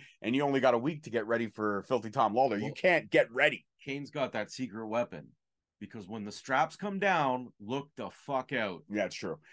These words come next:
Speaker 1: Kane hits that second gear, hits that third gear, if you will, uh, to definitely, uh, be able to pull a win out. And as he's kinda celebrating,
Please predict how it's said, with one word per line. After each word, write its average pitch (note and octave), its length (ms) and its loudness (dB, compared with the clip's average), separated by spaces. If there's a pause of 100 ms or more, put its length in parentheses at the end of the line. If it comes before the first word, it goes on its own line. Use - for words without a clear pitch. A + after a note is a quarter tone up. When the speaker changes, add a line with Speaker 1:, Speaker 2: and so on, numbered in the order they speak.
(160)
Speaker 1:
Kane C#3+ 260 4
hits C#3 200 0
that B2+ 220 6
second A#2 400 2
gear, A2+ 200 0
hits A#2+ 200 -4
that G#2 240 0
third C3 240 2
gear, G2 240 0
if F#2 120 -8
you F#2 120 -8
will, F2+ 300 0 (400)
uh, G#2+ 460 6
to A2 240 -2
definitely, G#2+ 540 2
uh, F#2 260 -2 (320)
be A#2+ 140 2
able G#2+ 180 0
to F#2 60 -16
pull A2 160 -2
a G2 40 -2
win G#2+ 180 0
out. G#2 180 4
And A#2+ 100 -2
as D3+ 140 2
he's D#3+ 160 -8
kinda C#3+ 220 2
celebrating, G#2+ 680 2